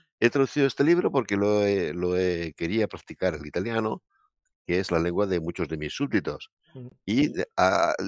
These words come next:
Speaker 1: decía, "Y yo hablo el español, hablo el catalán, eh, hablo el portugués". Se lamentaba de que no era capaz de hablar el vasco,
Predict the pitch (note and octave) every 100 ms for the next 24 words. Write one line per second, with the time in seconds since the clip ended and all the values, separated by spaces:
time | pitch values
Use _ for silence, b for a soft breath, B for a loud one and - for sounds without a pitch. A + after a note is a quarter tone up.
0 | G2 F#2 F2+ F#2 F2 F#2 F2 F#2+ G2+ A2
1 | A2 F#2+ - C3 D3+ F3+ F#3+ D#3 F#2+ F#2
2 | F2 A#2+ D3 E3 E3 E3+ E3+ F3 _ _
3 | _ _ _ _ _ - F#2+ F#2+ F#2+ F#2
4 | F#2 F#2 F#2 F2+ F#2+ G2 G2 F#2 G2+ C3
5 | E3 F3+ F#3 G3 F3+ - _ _ _ _
6 | _ _ _ _ - F#2 E2 D#2 D2 B2
7 | F2 - D2+ E2+ E2 E2 F2+ D#2 D2 D#2+
8 | D#2 D2+ D#2+ D#2+ A#2 - C#3+